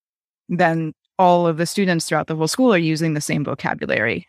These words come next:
And the staff is building this culture of, instead of, like, "I'm the teacher and this is the way we're gonna discipline," it's,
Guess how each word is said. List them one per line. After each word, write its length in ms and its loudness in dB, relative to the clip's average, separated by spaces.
And 160 0
the 60 -2
staff 360 0
is 140 -4
building 340 2
this 160 -4
culture 560 -2
of, 400 2
instead 220 0
of, 80 2
like, 160 0
"I'm 240 0
the 80 -2
teacher 440 0
and 140 0
this 140 -2
is 80 0
the 80 -2
way 120 0
we're 60 -2
gonna 200 -2
discipline," 640 -4
it's, 300 0